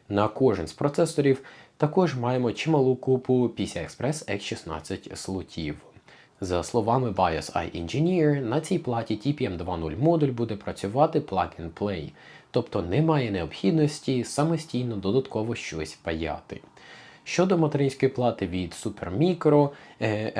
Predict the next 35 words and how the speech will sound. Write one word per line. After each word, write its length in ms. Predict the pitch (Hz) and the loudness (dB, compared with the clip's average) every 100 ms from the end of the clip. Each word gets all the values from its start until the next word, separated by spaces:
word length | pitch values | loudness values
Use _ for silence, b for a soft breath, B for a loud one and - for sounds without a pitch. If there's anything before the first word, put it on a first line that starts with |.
| 104 | -4
X 140 | - - | -4 -4
одинадцять 800 | 104 101 104 101 - 104 - | -2 -2 -2 -4 -4 -4 -4
S 460 | 101 104 98 - - | -4 -2 -2 -4 -6
P 180 | 95 87 | -4 -2
I 140 | 87 | -4
T 520 | 82 - 98 80 - 165 | -4 -6 -6 -6 -4 0
F, 160 | 170 165 - B B B | 0 -2 -14 B B B
то 120 | - | 0
на 140 | 185 165 | 2 2
цю 180 | - 165 | 2 0
плату 360 | 131 139 139 | 2 0 0
вже 340 | 95 90 113 143 | -2 -2 0 0
можна 400 | 120 110 - 98 | 0 -4 -2 -2
знайти 340 | 98 98 107 | -2 -2 -2
T 160 | 98 104 | -2 -4
P 280 | 98 98 | -2 -4
M 40 | 82 | -4
два 220 | 82 82 | -4 -4
нуль 120 | 78 | -4
модулі 440 | 78 101 104 90 80 | -6 -4 -4 -4 -4
в 140 | 82 | -4
мережі. 600 | 107 127 110 - 80 - - b - | -2 -2 -4 -4 -6 -6 -14 b 0
Але 260 | 98 90 | 2 2
ціни 340 | - 175 180 170 | 0 0 2 4
на 120 | 143 | 2
ці 180 | - 123 | 2 2
модулі 380 | 131 127 113 | 2 2 0
досить 480 | 101 101 98 - - | -2 -2 -4 -4 -8
високі, 720 | 87 101 - 180 170 156 147 131 | -6 -4 2 2 2 0 0 0
тому 280 | 156 190 170 | 2 2 2
bias 440 | 117 120 110 - | 2 0 -4 -4
eye 240 | 92 87 | -4 -4
Engineer 520 | 82 107 156 190 151 98 | -6 -2 0 2 2 0
вирішив 400 | 113 107 - 87 | -4 -4 -6 -4
зробити 580 | 92 92 87 92 78 | -2 -2 -4 -4 -6